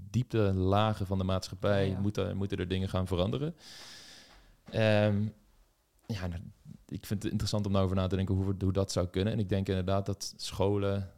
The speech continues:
Speaker 1: daar een belangrijke rol in kunnen spelen. Maar als je dan weer kijkt, eh, mijn, eh, ik heb veel mensen die ik ken die, eh, uit het onderwijs komen of daar nog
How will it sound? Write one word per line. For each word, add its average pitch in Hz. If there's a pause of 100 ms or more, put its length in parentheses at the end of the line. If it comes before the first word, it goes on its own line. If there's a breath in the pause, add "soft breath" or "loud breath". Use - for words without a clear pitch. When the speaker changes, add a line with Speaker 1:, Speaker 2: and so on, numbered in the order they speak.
Speaker 1:
daar 95
een 95
belangrijke 95
rol 95
in 95
kunnen 95
spelen. 95 (180)
Maar 95
als 90
je -
dan 90
weer 87
kijkt, 92 (100)
eh, 107 (200)
mijn, 92
eh, - (180)
ik -
heb -
veel 95
mensen 90
die 90
ik -
ken 95
die, 90
eh, 95
uit -
het 95
onderwijs 92
komen 92
of 92
daar 90
nog 90